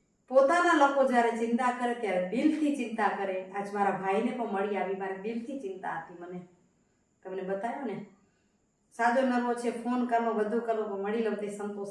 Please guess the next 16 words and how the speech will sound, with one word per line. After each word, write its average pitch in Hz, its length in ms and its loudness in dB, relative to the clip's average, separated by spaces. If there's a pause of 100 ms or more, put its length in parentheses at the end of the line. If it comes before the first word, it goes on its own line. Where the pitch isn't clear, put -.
(100)
થાય. 180 180 -2 (1040)
અ, - 40 -16
અ, 185 920 -10
તકલીફ 233 340 -2
એવી 247 320 -4
છે 226 140 0
કે 220 100 -2
તમે 214 260 -4
જોયો, 214 580 0 (380)
મારથી 226 320 0
નાનો 240 300 4
છે 226 140 0
પણ 208 140 -2
મારથી 214 280 2
મોટો 226 280 0
દેખાયો, 196 720 -2